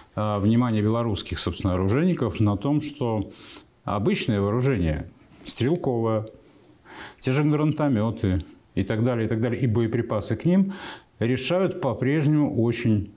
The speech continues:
много, если не все. Вот в реальном, э, столкновении.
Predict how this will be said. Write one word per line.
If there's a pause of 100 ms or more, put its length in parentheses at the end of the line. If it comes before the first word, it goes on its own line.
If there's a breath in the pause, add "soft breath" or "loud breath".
(100)
много,
если
не
все. (1080)
Вот
в
реальном,
э,
столкновении.